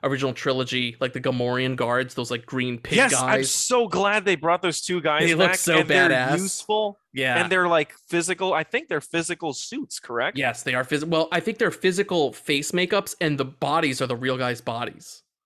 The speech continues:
Speaker 1: Um, I also love that this past week,
Speaker 2: <laughs>
Speaker 1: we got a bad guy
Speaker 2: I guess they went to New Orleans.
Speaker 1: <laughs> We got a bad guy Wookiee.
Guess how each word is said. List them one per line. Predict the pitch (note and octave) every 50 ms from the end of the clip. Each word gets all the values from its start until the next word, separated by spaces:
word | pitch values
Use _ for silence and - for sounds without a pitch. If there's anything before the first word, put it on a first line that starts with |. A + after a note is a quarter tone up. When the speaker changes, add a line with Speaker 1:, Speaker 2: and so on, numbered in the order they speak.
| _ _ _ _ _ - - - - _ -
Speaker 1:
Um, | D#3 C#3+ C3 B2 - -
I | D3+ D3
also | E3 G#3+ G#3+ - D#4 B3+
love | E3 D3 D3+ F3+ -
that | F3+ - -
this | - - - -
past | - C3 - - - -
week, | F3+ A3 - C#5 C#5
Speaker 2:
<laughs> | -
Speaker 1:
we | - C#3 D#3 D#3+
got | F3 F3+ D#3+
a | D3+ D3 - -
bad | D3 C3 C#3 D#3 D#3+ D3+
guy | - D3+ D3 C#3+ D3+
Speaker 2:
I | C#3
guess | C3+ C3+ C#3
they | D3+ G3 F3+
went | D#3+ F3+ F#3 -
to | -
New | D3 C#3+ E3
Orleans. | F3 E3+ E3 E3 G3+ G3+ B2+ G#2 - _ _ _ _
Speaker 1:
<laughs> | - E3+ - - A4 G#4+ - -
We | E3 E3
got | D#3+ E3+ D3+
a | D3
bad | C#3+ - C#3+ C#3+ D#3+ D#3 -
guy | D#3 C#3+ C#3
Wookiee. | C3+ C#3 D3+ F3+ F3+ - B2 - _